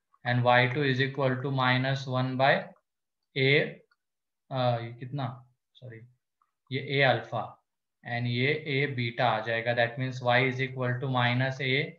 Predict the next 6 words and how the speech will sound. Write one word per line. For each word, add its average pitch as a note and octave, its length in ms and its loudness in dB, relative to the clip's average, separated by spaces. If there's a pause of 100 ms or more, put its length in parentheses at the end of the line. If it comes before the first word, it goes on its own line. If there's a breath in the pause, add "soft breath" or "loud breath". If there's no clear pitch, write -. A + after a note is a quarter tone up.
(1080)
अ, B2 220 2
minus C#3+ 400 4
one C#3+ 220 4
upon C#3 240 2
a C3 180 2
x, - 260 -10